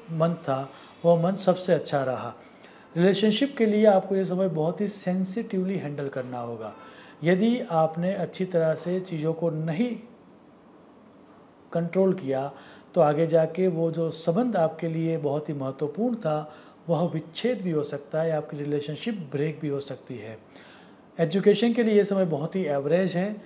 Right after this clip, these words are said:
जितनी पढ़ाई करोगे, उतना परिणाम आपको सुनिश्चित मिलेगा। Now let's talk about कन्या राशि।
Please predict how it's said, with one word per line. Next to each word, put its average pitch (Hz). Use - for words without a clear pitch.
जितनी 262
पढ़ाई 160
करोगे, 160
उतना 180
परिणाम 165
आपको 175
सुनिश्चित 156
मिलेगा। 120
Now 214
let's 202
talk 175
about 185
कन्या 143
राशि। 117